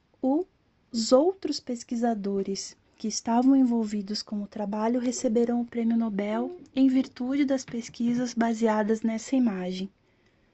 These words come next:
E a pesquisadora Rosalind Franklin, infelizmente, não. Mas tem seu nome reconhecido pela sua contribuição com este trabalho. <laughs> O que essa imagem me lembra?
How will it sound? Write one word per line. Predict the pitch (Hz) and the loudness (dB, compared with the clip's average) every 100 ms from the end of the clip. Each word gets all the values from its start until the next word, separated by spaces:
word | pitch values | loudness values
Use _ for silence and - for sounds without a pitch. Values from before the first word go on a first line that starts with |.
| _ - | _ -2
E | 240 | 2
a | 226 | 2
pesquisadora | 240 240 - 220 233 226 226 226 233 _ _ _ _ _ _ _ _ _ _ _ _ | 0 -4 -4 -2 -2 0 -2 -2 -8 _ _ _ _ _ _ _ _ _ _ _ _
Rosalind | _ 247 254 277 262 240 233 | _ 0 2 2 2 2 2
Franklin, | - 226 214 214 226 233 | -2 -6 -6 -4 -6 -4
infelizmente, | 233 233 233 214 220 214 202 - 233 | -6 -4 -2 -2 0 0 0 -2 0
não. | 226 165 - _ _ _ _ _ _ - | 2 0 -8 _ _ _ _ _ _ -4
Mas | 226 226 | -4 -2
tem | 233 226 | -4 -4
seu | - 240 | 0 2
nome | 226 220 | 4 2
reconhecido | 214 233 240 262 262 262 - 226 214 240 _ _ _ | 0 -2 -4 0 0 0 -4 -4 -4 -8 _ _ _
pela | - 214 | -8 -6
sua | 196 - 262 | -6 -2 -2
contribuição | 262 254 254 233 254 240 - 208 | 0 -2 -2 0 -2 -4 -4 -2
com | 220 - | -2 -4
este | 220 - | -4 -4
trabalho. | - 226 226 190 175 180 _ _ _ _ _ _ _ _ _ _ _ _ | -6 -4 -2 -2 -6 -12 _ _ _ _ _ _ _ _ _ _ _ _
<laughs> | - | -6
O | 233 226 | -4 -2
que | - | -2
essa | 226 233 | -2 2
imagem | 247 220 220 226 | 2 4 6 6
me | 220 202 | 4 2
lembra? | 202 220 240 208 202 | -2 2 2 2 -2